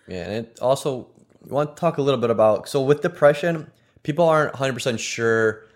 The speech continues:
what causes it, how it's affected, but some people link it with brain inflammation and also a, a cortisol. And, and with these mice, I believe the cortisol was also elevated, if I'm not mistaken, if I looked at it, into it,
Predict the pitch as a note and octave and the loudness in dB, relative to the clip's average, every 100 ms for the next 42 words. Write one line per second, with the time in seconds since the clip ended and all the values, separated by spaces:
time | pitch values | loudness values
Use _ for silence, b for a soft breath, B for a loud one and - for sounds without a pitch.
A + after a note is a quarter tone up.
0 | b b _ G#2+ A#2 - A#2 A2 A2 G#2 | b b _ 4 4 6 4 4 2 -2
1 | G#2+ G2+ G#2 G2 G2 G#2 G#2 G2+ G#2 - | -8 -6 -4 -4 -2 0 0 0 -4 -4
2 | F#2+ G2+ F#2 G2+ F2+ G2 F#2 - - b | -2 -2 -2 -6 0 2 2 0 -14 b
3 | b b - B2 B2 D3 B2+ G#2+ A2+ A2 | b b -2 0 0 0 -2 0 -2 -2
4 | A2+ G#2 - - G2 F#2+ F#2+ - F2+ F#2+ | -2 -2 -4 -8 -4 -2 -2 -8 -14 0
5 | A2 A#2 - A#2 B2+ A#2+ B2 - C#2 G#2 | 2 2 -2 -6 -4 -4 -6 -6 -6 0
6 | G2+ G2+ A2 F#2+ F#2 F2+ _ _ - - | 0 0 -4 -2 -4 -6 _ _ -14 -2
7 | B2 G2 E2+ D2 - b b b b - | -2 -2 -4 -4 -6 b b b b -6
8 | F2+ F2 F2 E2 - _ _ _ _ _ | -2 -2 -4 -8 -18 _ _ _ _ _
9 | - F#2+ F#2+ G#2 G#2+ G#2 A#2+ A2 - - | -6 -4 -4 -4 -6 -2 -2 -2 -8 -14
10 | F#2 G2+ F#2+ - G#2 G2+ F#2+ F#2+ F#2 G2 | -10 -8 -6 -4 -4 -2 -2 -2 -2 -4
11 | - F2+ F2+ D#2+ - D2+ - _ F2 E2+ | -4 -8 -8 -10 -12 -14 -20 _ -16 -14
12 | E2+ F#2+ F2+ F#2 F#2 F2 E2+ F#2 - F#2+ | -12 -10 -4 -4 -4 -6 -6 -8 -10 -6
13 | F2 - | -6 -6